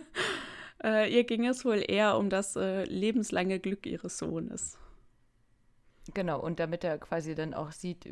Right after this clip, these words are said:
Speaker 2: wie es, äh, vonstatten geht.
Speaker 1: <laughs> Genau.
Speaker 2: Ja. Ähm, wie fandst du die Folge, Jana?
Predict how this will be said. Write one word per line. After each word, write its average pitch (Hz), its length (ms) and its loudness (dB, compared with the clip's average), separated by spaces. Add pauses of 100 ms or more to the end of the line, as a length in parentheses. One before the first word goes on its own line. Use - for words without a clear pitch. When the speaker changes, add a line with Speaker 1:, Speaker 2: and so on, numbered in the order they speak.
Speaker 2:
wie 147 160 -12
es, - 160 -18
äh, 147 300 -8
vonstatten - 520 -6
geht. - 240 -12 (140)
Speaker 1:
<laughs> - 1800 10
Genau. 262 580 4 (1700)
Speaker 2:
Ja. 214 420 -2 (520)
Ähm, 220 400 2
wie 247 80 -2
fandst 254 260 -4
du 269 40 -8
die 262 80 -6
Folge, 269 280 -4
Jana? 294 260 -6